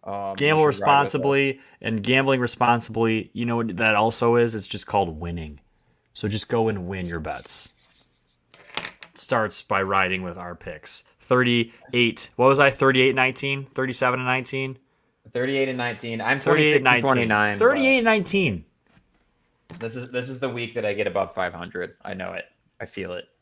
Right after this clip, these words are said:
Speaker 2: This is the
Speaker 1: Um,
Speaker 2: comeback of John Vocal. This episode, you heard it here. Episode seventy, the comeback of John Vocal.
Speaker 1: Let's go, baby. All right, everybody. Thanks for sticking around. If you haven't followed us on social media,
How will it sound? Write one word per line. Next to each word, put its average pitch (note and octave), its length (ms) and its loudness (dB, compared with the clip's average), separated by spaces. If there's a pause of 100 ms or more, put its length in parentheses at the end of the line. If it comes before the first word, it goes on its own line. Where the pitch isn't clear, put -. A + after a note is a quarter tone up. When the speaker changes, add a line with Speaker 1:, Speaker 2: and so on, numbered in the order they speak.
(260)
Speaker 2:
This C#3 180 -2
is D#3 60 -2
the G#2+ 80 6
Speaker 1:
Um, G#2+ 80 8
Speaker 2:
comeback C3+ 340 6
of A2+ 80 0
John G#2 260 0
Vocal. F#2 480 -4
This A2+ 220 2
episode, F#2 480 -2
you G#2 140 -2
heard G#2 180 0
it G2+ 100 -4
here. F2 240 -4
Episode A#2 380 -2
seventy, B2 600 0 (480)
the E2+ 60 -10
comeback G2+ 420 0
of F2+ 60 -6
John D#2+ 220 -10
Vocal. - 400 -18 (320)
Speaker 1:
Let's - 140 -18
go, E2+ 160 -12
baby. F2 400 -6 (460)
All B2 80 6
right, B2+ 100 8
everybody. A2+ 640 4
Thanks C3+ 240 4
for C3 80 -10
sticking C#3+ 320 0
around. C3 380 0
If - 180 -10
you G#2+ 40 -8
haven't C3+ 400 4
followed C3 220 4
us B2 160 -2
on A#2 80 -10
social A#2 340 -6
media, G#2+ 540 -2